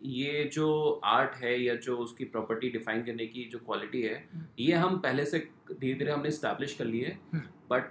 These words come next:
Speaker 1: ये ग्लासेस में या पॉलीमर्स में ये अभी
Speaker 2: नहीं, ग्लासेस में और पॉलीमर्स में भी ये जो
Speaker 1: अच्छा।
Speaker 2: एक्सपीरियंस बेस्ड डिजाइन है, वो है।
Speaker 1: ओके।
Speaker 2: मेटल्स में भी है। तो
Speaker 1: ओके।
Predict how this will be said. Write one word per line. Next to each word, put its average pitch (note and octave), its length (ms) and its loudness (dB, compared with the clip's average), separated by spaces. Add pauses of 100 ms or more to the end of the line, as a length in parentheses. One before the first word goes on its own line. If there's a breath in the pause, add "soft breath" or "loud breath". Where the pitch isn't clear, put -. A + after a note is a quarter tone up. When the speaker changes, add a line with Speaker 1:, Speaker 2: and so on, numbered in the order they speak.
(240)
Speaker 1:
ये D3 140 2
ग्लासेस B2+ 520 2
में D3+ 160 4
या C#3+ 200 4
पॉलीमर्स B2+ 640 -2
में G3 380 0
ये C#3+ 300 -2
अभी C#3+ 640 -4 (360)
Speaker 2:
नहीं, D4+ 200 4
ग्लासेस D4 420 8
में D#4 100 2
और C#4+ 160 2
पॉलीमर्स B3+ 460 4
में B3 180 4
भी B3 160 6
ये G#3+ 200 0
जो A#3+ 160 6
Speaker 1:
अच्छा। B3+ 140 6
Speaker 2:
एक्सपीरियंस B3 720 6
बेस्ड A#3 720 6
डिजाइन G3 460 8
है, G#3 140 6
वो A3 200 6
है। G3 280 2 (160)
Speaker 1:
ओके। C#3+ 400 4 (100)
Speaker 2:
मेटल्स D#4 380 8
में D#4+ 140 6
भी C#4 140 4
है। D3 340 0
तो - 60 8
Speaker 1:
ओके। C#3 200 4